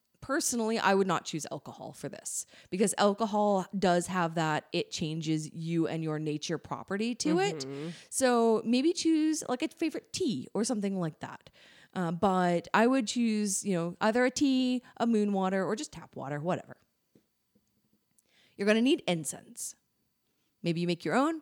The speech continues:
Speaker 1: maybe you buy one, choose a favorite smell, choose something that's related to air, like lavender scented is related to the air property. That's gonna come into play in a little bit. A small bo-,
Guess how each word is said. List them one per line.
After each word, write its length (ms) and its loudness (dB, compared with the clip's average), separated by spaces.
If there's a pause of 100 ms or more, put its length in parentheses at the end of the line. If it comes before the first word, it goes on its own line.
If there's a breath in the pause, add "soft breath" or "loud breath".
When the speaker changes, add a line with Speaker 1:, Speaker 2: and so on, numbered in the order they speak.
Speaker 1:
maybe 200 -6
you 80 -4
buy 260 0
one, 200 -4 (100)
choose 180 -6
a 60 -8
favorite 260 -6
smell, 360 -4 (300 soft breath)
choose 200 -2
something 240 -4
that's 180 -6
related 380 -2
to 120 -8
air, 280 0 (140)
like 140 -10
lavender 600 -2
scented 500 -4
is 340 -2
related 400 0
to 100 -8
the 140 -4
air 160 -2
property. 600 -2
That's 160 -12
gonna 120 -6
come 160 -2
into 140 0
play 240 2
in 60 0
a 60 -4
little 160 -4
bit. 120 -10 (1900)
A 60 -2
small 360 4
bo-, 220 2